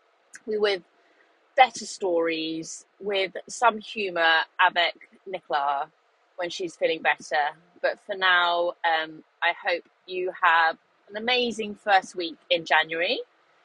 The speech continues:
and that you set ridiculous New Year's resolutions, that hopefully some of them stick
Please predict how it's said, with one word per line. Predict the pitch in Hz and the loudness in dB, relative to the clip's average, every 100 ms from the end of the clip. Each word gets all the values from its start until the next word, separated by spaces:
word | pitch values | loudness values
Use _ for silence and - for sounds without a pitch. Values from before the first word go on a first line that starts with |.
| _ _ _ | _ _ _
and | 190 175 170 175 170 175 170 - | 0 2 4 2 -2 -6 -12 2
that | 185 156 - | 4 4 0
you | 185 180 180 180 180 185 | -4 -2 -2 -2 -4 -6
set | - 254 202 - | -4 4 6 4
ridiculous | 190 202 165 - - 202 202 190 - - _ _ 214 | -6 -4 -2 -2 -6 -4 -4 -4 -14 -18 _ _ -12
New | 208 | -6
Year's | 196 190 | -4 2
resolutions, | 175 175 175 - 170 160 165 165 | 0 2 -2 0 -2 -2 -8 -2
that | - - | -2 0
hopefully | 302 285 254 | -2 -2 -6
some | - 226 196 | 4 4 4
of | |
them | 190 | -2
stick | 190 - | -4 -2